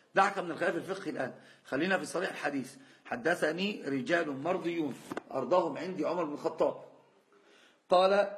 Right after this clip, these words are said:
بأن النبي صلى الله عليه وسلم نهى عن صلاة بعد طلوع الفجر حتى تطلع الشمس، ونهى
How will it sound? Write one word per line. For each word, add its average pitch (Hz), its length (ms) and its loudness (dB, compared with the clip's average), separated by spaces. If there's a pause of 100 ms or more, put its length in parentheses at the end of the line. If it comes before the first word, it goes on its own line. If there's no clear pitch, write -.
بأن 151 280 2
النبي 151 360 2
صلى 143 240 -4
الله 160 120 4
عليه 143 140 4
وسلم 123 240 -4
نهى 170 180 4
عن 139 180 2
صلاة 156 320 2
بعد 139 260 0
طلوع 156 140 2
الفجر - 380 0
حتى 143 420 0
تطلع 139 340 -2
الشمس، 120 420 -8 (320)
ونهى 170 600 4